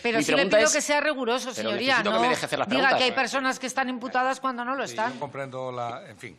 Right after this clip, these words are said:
Speaker 3: que es difícil contenerse, pero es imprescindible que cada cual hable en su turno.
Speaker 2: Mi pregunta es si la responsable de territorios y municipio sabe algo de esta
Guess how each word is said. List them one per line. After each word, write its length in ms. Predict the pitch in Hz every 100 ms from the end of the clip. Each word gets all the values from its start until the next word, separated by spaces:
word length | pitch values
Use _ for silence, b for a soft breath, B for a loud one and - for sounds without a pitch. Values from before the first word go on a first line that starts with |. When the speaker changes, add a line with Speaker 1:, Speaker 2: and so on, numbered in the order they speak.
| _ -
Speaker 3:
que 160 | 107 110
es 60 |
difícil 380 | 113 117 117 117
contenerse, 540 | 117 110 113 123 135 127
pero 220 | 131 139
es 120 | 120
imprescindible 800 | 120 117 147 165 151 143 131 165 - b b b -
que 100 | 107
cada 220 | 104 98
cual 240 | 107 127 160
hable 400 | 131 123 127 - - -
en 100 | 104
su 140 | -
turno. 180 | - 80 - -
Speaker 2:
Mi 100 | 120
pregunta 340 | 117 120 135 175
es 100 | -
si 180 | -
la 100 | 127
responsable 400 | 123 117 131 147
de 40 | 156
territorios 400 | 151 151 156 151
y 20 |
municipio 640 | 147 143 127 165 151 160 - _
sabe 500 | - - 139 143 143
algo 500 | 143 175 139 147 - - _
de 260 | 104 107 110
esta 640 | 120 - 160 143 -